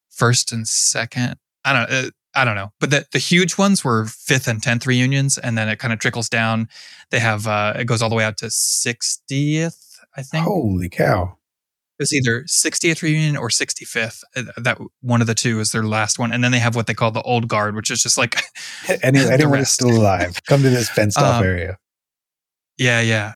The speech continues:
Speaker 1: It was huge. We, so we deployed a crap load of equipment to this. I mean, we're doing, so when you f-, check into the event, you pre-register online,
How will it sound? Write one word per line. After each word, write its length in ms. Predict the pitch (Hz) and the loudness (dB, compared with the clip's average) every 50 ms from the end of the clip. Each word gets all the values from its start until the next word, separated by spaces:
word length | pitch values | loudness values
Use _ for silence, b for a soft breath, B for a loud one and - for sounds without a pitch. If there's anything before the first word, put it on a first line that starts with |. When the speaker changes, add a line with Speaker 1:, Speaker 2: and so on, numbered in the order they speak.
| _ | _
Speaker 1:
It 120 | - 165 170 | -2 -2 0
was 120 | 170 160 | 2 0
huge. 460 | - - 190 151 120 110 113 - - - _ - | 2 4 4 4 4 4 0 -2 -2 -4 _ -8
We, 300 | - 147 139 135 143 135 | -4 0 2 4 4 4
so 140 | - - 135 | 4 4 6
we 160 | 127 139 135 | 6 6 4
deployed 500 | 135 131 - 147 139 127 123 120 117 113 - _ - | 2 2 2 4 4 6 6 4 2 0 -4 _ -10
a 60 | - | -10
crap 340 | - - - 165 160 165 - | -8 -2 0 2 2 2 2
load 180 | 160 151 143 135 | 2 4 4 6
of 220 | 135 127 120 - - | 4 4 2 0 -4
equipment 520 | - 120 - - 175 156 156 147 143 135 - | -8 -6 -2 0 2 4 4 4 4 2 0
to 120 | - 151 | 0 0
this. 320 | 139 147 143 139 131 - - | 2 2 4 4 4 2 2
I 60 | - | 2
mean, 140 | 143 131 120 | 0 2 4
we're 100 | 120 135 | 4 4
doing, 320 | 127 135 135 127 123 127 127 | 4 4 4 4 4 2 2
so 220 | - - 135 127 117 - - | 2 2 2 2 0 -2 -6
when 260 | - - 135 131 127 | -8 -2 0 2 4
you 60 | 127 120 | 4 2
f-, 260 | 110 - - - - | 0 -2 -6 -8 -4
check 220 | - - 156 139 - | -2 0 0 2 2
into 160 | 151 143 - | 2 2 2
the 140 | 131 120 117 | 2 2 2
event, 400 | 110 - 123 117 127 - - - b b b b | 2 2 2 2 0 0 -4 -12 b b b b
you 100 | - 139 | -8 -2
pre-register 640 | - 185 202 208 180 143 123 120 - - 127 123 117 | 2 4 4 6 6 4 4 2 2 2 2 2 4
online, 500 | 120 120 120 113 110 107 104 104 104 110 | 4 4 4 4 2 0 -2 -2 -4 -6